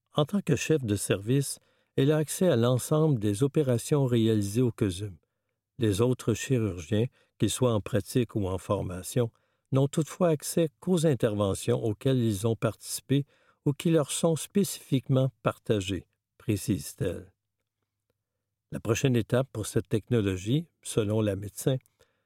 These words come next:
serait de pouvoir intégrer les vidéos d'opération au dossier médical des patients,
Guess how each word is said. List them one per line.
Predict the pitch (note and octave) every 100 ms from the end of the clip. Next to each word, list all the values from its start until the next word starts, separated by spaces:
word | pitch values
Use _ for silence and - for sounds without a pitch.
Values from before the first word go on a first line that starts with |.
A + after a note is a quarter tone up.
| _
serait | - E3 F#3
de | D3+
pouvoir | - D#3+ F#3 F#3+ B2+
intégrer | A#2+ - G#2+ G#2+ B2
les | A2+
vidéos | F#2 G#2 G2 G2+ A#2
d'opération | G#2 - A2 F#2+ F#2 - A2+ A#2+
au | G#2
dossier | G2 G2+ - A#2+
médical | A#2 A#2+ A2 - B2 A#2+
des | G2+
patients, | - F#2 - G#2